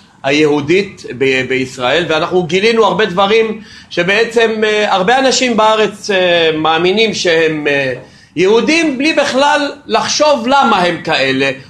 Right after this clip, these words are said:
או מי בכלל, אה, קשור לנושא הזה, חוץ מאשר, אה, אמא שלהם. אתם זוכרים, נכון? זה אחד מהנושאים שאנחנו, אה, יודעים שזה קשור לעבודה בישראל.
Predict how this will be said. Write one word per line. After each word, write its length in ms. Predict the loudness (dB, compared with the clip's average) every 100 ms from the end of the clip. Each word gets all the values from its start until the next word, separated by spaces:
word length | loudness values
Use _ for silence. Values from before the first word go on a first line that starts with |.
| -4
או 120 | 0 2
מי 160 | 0
בכלל, 600 | 0 0 0 2 2 2 2
אה, 280 | 2 2 2 0
קשור 360 | -2 0 0
לנושא 420 | 0 0 -2 -2
הזה, 280 | -2 -2 -6
חוץ 300 | -8 -8 -6
מאשר, 500 | -4 -4 -4 -6 -6 -10 -20 -20 -10
אה, 140 | -6 -4
אמא 220 | -2 -4
שלהם. 360 | -4 -4 -6 -10 -18 _ _ _ _
אתם 120 | -4 -2
זוכרים, 420 | -2 -2 -2 -4
נכון? 340 | -2 -2 -2 -8 _ _ _ _ _ _ _ _ -20 -20
זה 180 | -2 0
אחד 260 | 2 0 0
מהנושאים 460 | 0 -2 -2 -4
שאנחנו, 560 | -2 -4 -4 -2 -4 -4 -12 -20 -18 -2
אה, 440 | 2 4 4 4 2
יודעים 320 | -2 -2 -2
שזה 240 | -4 -6
קשור 380 | -4 -6 -2 -2
לעבודה 360 | 0 -2 -4 -4
בישראל. 580 | -6 -10 -6 -2 -2